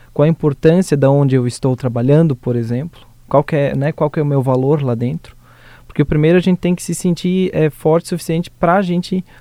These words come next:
poder trabalhar junto isso, né? A gente também tem a desigualdade de gênero,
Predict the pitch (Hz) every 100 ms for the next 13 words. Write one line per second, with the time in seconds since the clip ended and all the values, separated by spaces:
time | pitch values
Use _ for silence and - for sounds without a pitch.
0 | - 160 151 151 160 151 151 151 151 151
1 | - 135 117 - 113 120 151 - - -
2 | - 135 151 - 147 147 147 151 147 131
3 | 143 147 131 147 139 131 120 131 156 165
4 | 170